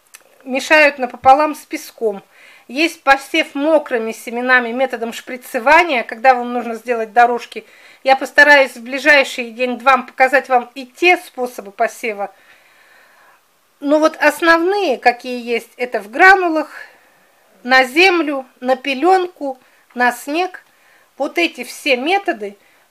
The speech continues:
можно использовать. И каждый из вас, попробовав хоть раз посеять петунию тем или иным способом,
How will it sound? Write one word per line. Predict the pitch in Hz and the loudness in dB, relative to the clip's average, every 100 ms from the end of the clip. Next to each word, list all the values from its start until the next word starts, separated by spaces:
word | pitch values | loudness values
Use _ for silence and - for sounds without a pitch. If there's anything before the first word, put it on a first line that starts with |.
| _ _ - | _ _ -8
можно | 262 359 349 277 | -2 -2 -2 -6
использовать. | 285 - 247 233 190 196 185 180 _ _ _ _ _ _ _ _ _ _ - | -6 -10 -6 -6 -8 -12 -12 -14 _ _ _ _ _ _ _ _ _ _ -10
И | 285 | -6
каждый | - 330 320 262 240 | 2 4 2 -2 -8
из | 240 233 | -8 -2
вас, | 302 359 370 - _ _ - | 2 2 2 -10 _ _ 2
попробовав | 269 269 339 330 233 202 196 | 2 4 0 -2 -2 -8 -10
хоть | - 262 262 | -8 -6 0
раз | 262 254 | 0 0
посеять | - 240 - 262 240 - | -2 -2 -2 -6 -8 -12
петунию | 240 - 349 330 254 | -16 -6 -6 -4 -6
тем | 247 311 330 320 254 | -6 -4 -2 -4 -10
или | 247 254 | -6 -6
иным | 262 254 | -4 -8
способом, | 247 - 320 320 240 240 | -10 -8 -8 -6 -4 -4